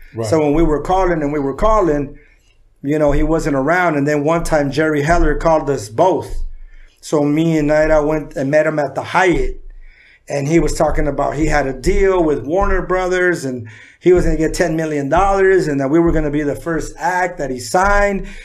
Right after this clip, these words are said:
Speaker 2: And we were like, "Nah, man, like, we're fucking with Eazy, bro."
Speaker 1: Right.
Speaker 2: And he's like, "Eazy-E has, Eric has aids, and he's going to die, and they're going to announce it." And then he died. And then, you know, after he died, he promised us shit for years.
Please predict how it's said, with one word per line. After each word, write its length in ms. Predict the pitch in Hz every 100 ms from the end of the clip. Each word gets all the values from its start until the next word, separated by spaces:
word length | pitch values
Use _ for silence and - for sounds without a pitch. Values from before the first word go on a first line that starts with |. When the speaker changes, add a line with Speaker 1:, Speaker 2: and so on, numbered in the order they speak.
| -
Speaker 2:
And 80 | 156
we 100 | 175
were 120 | 165
like, 200 | 156 147
"Nah, 280 | 185 220 196
man, 160 | 202 202
like, 120 | 202
we're 100 | 240
fucking 340 | 240 196 165
with 140 | 143 180
Eazy, 420 | 302 320 170 160
bro." 360 | 165 220 233 - -
Speaker 1:
Right. 200 | 123 120
Speaker 2:
And 80 | 147
he's 200 | 160 -
like, 180 | 151 147
"Eazy-E 680 | 196 190 196 208 220 220 185
has, 500 | 170 156 139 - -
Eric 360 | 185 208 202 -
has 280 | 156 147
aids, 580 | - 185 240 240 208 - - - - -
and 120 | 151
he's 140 | 156
going 280 | 143 180 175
to 140 | - 139
die, 580 | 156 160 156 151 139 - _
and 160 | 135 139
they're 100 | 139
going 300 | 147 147 135
to 160 | 143 127
announce 440 | 139 139 135 -
it." 180 | 113 - - - - -
And 200 | 135 131
then 160 | 139
he 180 | 139 147
died. 360 | 143 156 139 127
And 160 | 131 170
then, 160 | 202
you 80 | 247
know, 180 | 202 190
after 240 | 175 175
he 160 | 170 147
died, 540 | 165 190 170 143 143 - - _
he 140 | - 190
promised 520 | 160 175 170 151 170
us 260 | 151 -
shit 380 | - 170 165 165
for 160 | - 139
years. 560 | 151 151 123 113 107